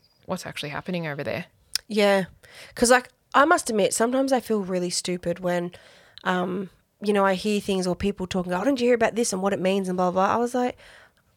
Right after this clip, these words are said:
Speaker 2: "I'm really sorry, but no, I don't."
Speaker 1: Mm.
Speaker 2: You know, and it, it doesn't necessarily mean that I don't have a right to talk about it, but I, I, I don't to a degree because I, I don't really know what I'm talking about, but
Speaker 1: Mm.
Speaker 2: it's cu-,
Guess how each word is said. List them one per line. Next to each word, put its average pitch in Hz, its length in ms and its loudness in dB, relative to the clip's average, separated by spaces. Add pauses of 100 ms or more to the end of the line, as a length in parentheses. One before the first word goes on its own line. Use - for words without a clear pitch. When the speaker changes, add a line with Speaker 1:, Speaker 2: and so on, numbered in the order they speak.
(100)
Speaker 2:
"I'm 208 100 -2
really 359 180 0
sorry, 277 260 0
but 208 160 -2
no, 254 200 2
I 190 60 2
don't." 226 400 0
Speaker 1:
Mm. 180 340 0 (160)
Speaker 2:
You 202 120 0
know, 185 300 6
and 254 160 4
it, - 160 2 (200)
it 311 120 2
doesn't 311 300 4
necessarily 262 440 2
mean 220 200 2
that - 100 0
I 196 100 4
don't 208 120 0
have 196 120 -2
a 196 60 -2
right 180 280 2
to - 80 -8
talk 208 300 -4
about 160 260 0
it, - 140 -6
but 196 200 4 (400)
I, - 180 -4 (180)
I, 220 160 4 (220)
I 202 100 6
don't 208 420 4
to 220 180 -2
a 196 40 0
degree 202 480 0
because 185 280 -4
I, 180 200 2
I 185 100 2
don't 196 300 0
really 208 480 2
know 202 140 4
what 190 100 4
I'm 180 120 0
talking 185 300 -4
about, 269 300 0
but 220 180 6
Speaker 1:
Mm. 180 140 4
Speaker 2:
it's 180 100 0
cu-, - 200 -8